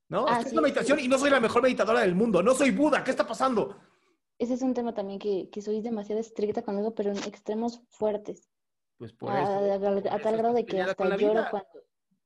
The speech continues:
Speaker 2: Sí, sí, sí, puede ser, puede ser, sí, cierto.
Speaker 1: Mi amor,
Speaker 2: Bien.
Speaker 1: de verdad, toma, toma,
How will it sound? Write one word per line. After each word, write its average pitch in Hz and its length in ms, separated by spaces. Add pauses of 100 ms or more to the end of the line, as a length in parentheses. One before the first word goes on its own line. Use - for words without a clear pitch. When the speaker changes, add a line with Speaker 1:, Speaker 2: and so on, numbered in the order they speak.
(220)
Speaker 2:
Sí, 202 200
sí, 202 340
sí, 202 200
puede 202 240
ser, 190 280 (760)
puede - 180
ser, - 160 (160)
sí, - 80
cierto. - 340 (2750)
Speaker 1:
Mi 143 80
amor, 156 200
Speaker 2:
Bien. 160 60
Speaker 1:
de 156 60
verdad, 165 360
toma, 180 340
toma, 180 280